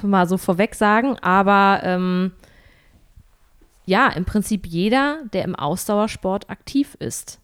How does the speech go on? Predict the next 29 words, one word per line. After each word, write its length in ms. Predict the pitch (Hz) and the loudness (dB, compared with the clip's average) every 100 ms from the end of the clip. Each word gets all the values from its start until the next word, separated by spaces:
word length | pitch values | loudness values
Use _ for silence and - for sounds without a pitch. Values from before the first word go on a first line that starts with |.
| _ | _
Ja, 240 | 160 160 208 | -8 -6 -6
also 300 | 175 170 165 | -4 -2 -4
und 160 | 170 | -4
Ausdauersport, 960 | 170 202 - 214 214 - 208 208 214 - - - _ - | -4 -2 0 0 0 0 2 2 2 -6 -20 -20 _ -6
ähm, 380 | 190 190 190 180 | 0 2 0 -2
heißt 260 | 185 190 - | -2 -2 -6
hier 400 | - 214 220 220 | -2 2 2 2
jeder, 380 | 190 202 220 214 | 0 0 0 0
der, 480 | 190 196 196 202 - | 0 2 2 0 -2
ähm, 300 | 185 185 185 | -4 -4 -4
irgendwie, 560 | 170 190 196 196 190 196 _ | -4 -6 -6 -6 -4 -6 _
sag 260 | - 180 | -8 -6
ich 120 | 190 190 | -6 -4
mal, 520 | 185 185 185 - - _ | -2 0 -2 -4 -8 _
eine 320 | 165 185 220 | -4 0 0
Stunde 360 | - 202 208 202 | 0 0 0 0
am 140 | 175 | -4
Tag 420 | - 180 185 208 | -6 -4 -4 -4
Belastung 680 | - 170 180 - - 214 220 - _ _ _ _ _ | -4 -2 -2 -2 0 2 0 -6 _ _ _ _ _
im 140 | 185 | -6
Ausdauerbereich 1700 | - 165 196 - 180 175 175 170 - - _ 185 170 160 170 190 - - | -2 -4 -4 -2 0 0 0 -2 -10 -20 _ -10 -6 -4 -4 -6 -14 -12
absolviert, 760 | 175 - 165 160 185 233 233 - _ _ | -10 -4 -4 -2 0 0 0 -10 _ _
kann 260 | - 202 208 | -4 0 2
sich 160 | 214 | 0
hier 200 | - 196 | -2 -4
an 80 | 190 | -2
diesem 200 | 185 190 | 0 0
Buch 280 | 185 196 - | 2 0 0
orientieren. 760 | 180 175 160 - 170 139 120 | -2 0 -4 -4 -4 -4 -6